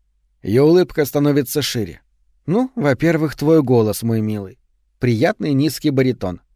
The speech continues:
Затем Гобсона внизу, который слушает свой граммофон совсем тихо, чтобы не потревожить потаков. Но те в данный момент ссорятся из-за такой глупой мелочи, что я даже не буду тебе рассказывать.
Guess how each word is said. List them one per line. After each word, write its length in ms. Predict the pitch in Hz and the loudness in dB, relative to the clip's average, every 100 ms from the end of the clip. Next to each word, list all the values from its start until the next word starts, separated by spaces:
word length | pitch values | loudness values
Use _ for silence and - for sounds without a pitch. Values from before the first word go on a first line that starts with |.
| _ _ _ _ _ | _ _ _ _ _
Затем 600 | 135 175 247 220 208 180 | -4 -2 -2 -2 -2 0
Гобсона 500 | 165 190 - 185 170 | 2 2 2 0 0
внизу, 440 | 151 160 160 165 233 | 2 2 0 0 -2
который 340 | 151 139 135 | 0 2 0
слушает 440 | - 190 - 156 | 0 -4 -2 -4
свой 200 | - 151 | 0 2
граммофон 580 | 135 143 143 135 180 165 | 4 2 2 2 0 -4
совсем 440 | 139 139 - 156 147 | -2 -2 0 -2 -2
тихо, 300 | 226 208 135 | -4 -4 -4
чтобы 380 | - 135 135 131 | -2 0 2 2
не 120 | 139 | 2
потревожить 640 | 135 123 135 139 135 143 | -2 0 0 2 0 -2
потаков. 580 | - 143 131 107 113 - _ _ _ _ - | -4 -2 0 0 -4 -10 _ _ _ _ -12
Но 420 | 151 233 339 330 | -6 -6 -6 -8
те 280 | - 226 220 | -2 0 2
в 80 | |
данный 380 | 160 170 160 160 | 2 2 2 2
момент 440 | 151 143 185 233 - _ _ _ | 2 0 0 -4 -8 _ _ _
ссорятся 680 | - - 185 208 208 - 196 | -18 -4 0 0 0 -2 -4
из-за 520 | 175 156 151 139 151 | -2 -6 -6 -2 -2
такой 320 | 139 147 160 | -2 -2 0
глупой 440 | 127 151 135 143 143 | 2 2 2 0 0
мелочи, 540 | 185 220 156 131 139 | 0 0 0 -2 -8
что 260 | 123 - 135 | -12 -8 -4
я 120 | 135 | -2
даже 280 | 131 123 143 | 0 0 0
не 100 | 147 | 0
буду 240 | 131 120 | 2 0
тебе 220 | - 113 | 0 0
рассказывать. 640 | 117 110 - 110 101 104 - | 0 0 -2 -4 -2 -6 -8